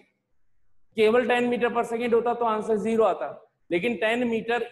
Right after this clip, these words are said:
ईस्ट में से टेन मीटर साउथ को या टेन मीटर नॉर्थ को माइनस कर रहे हो,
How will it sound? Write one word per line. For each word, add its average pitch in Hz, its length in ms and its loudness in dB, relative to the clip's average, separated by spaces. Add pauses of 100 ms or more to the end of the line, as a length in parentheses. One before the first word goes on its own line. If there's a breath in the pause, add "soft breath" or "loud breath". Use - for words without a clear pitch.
(100)
ईस्ट 247 300 -2
में 233 140 0
से 240 140 0
टेन 233 340 -2
मीटर 220 260 -2
साउथ 208 480 -2
को 214 140 0
या 214 100 0
टेन 208 300 -2
मीटर 202 220 -6
नॉर्थ 175 400 -6
को 214 80 -6
माइनस 185 360 -6
कर 165 160 -6
रहे 160 120 -4
हो, 233 260 -4